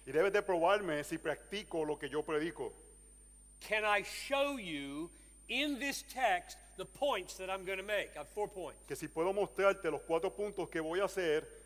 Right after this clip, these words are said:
Speaker 1: del texto mismo.
Speaker 2: If I can't, then you should just say, uh, "Piper's not basing his points on the Bible."
Speaker 1: Si no lo hago, ustedes deben decir, "Piper no está basando sus puntos sacados de la Biblia."
Speaker 2: So my first point is this.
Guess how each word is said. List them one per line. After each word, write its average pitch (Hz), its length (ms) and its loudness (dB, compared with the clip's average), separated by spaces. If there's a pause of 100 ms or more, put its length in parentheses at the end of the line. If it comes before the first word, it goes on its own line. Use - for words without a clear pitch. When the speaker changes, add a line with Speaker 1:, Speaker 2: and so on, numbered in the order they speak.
(120)
Speaker 1:
del 147 140 4
texto 170 380 -2
mismo. 143 360 -6 (240)
Speaker 2:
If 131 200 -12
I 175 140 2
can't, 233 480 -2
then 165 160 -10
you 170 100 -8
should 165 240 -10
just 170 260 -8
say, 175 320 -2 (380)
uh, 156 180 -4 (120)
"Piper's 180 440 0
not 170 320 -4 (560)
basing 165 440 -6
his 151 300 -8
points 147 400 -12
on 135 160 -10
the 120 60 -14
Bible." 101 440 -16
Speaker 1:
Si 135 100 -14
no 151 120 -4
lo 185 160 2
hago, 190 380 6 (140)
ustedes 156 280 0
deben 180 180 0
decir, 160 420 -2
"Piper 156 300 2
no 160 120 -2
está 160 180 0
basando 160 560 2
sus - 160 -10
puntos 151 520 -4 (400)
sacados 143 360 0
de 139 100 0
la 135 80 2
Biblia." 107 260 -8 (320)
Speaker 2:
So 156 80 -10
my 196 160 2
first 233 360 -4
point 220 280 -6
is 180 140 -10
this. 147 300 -14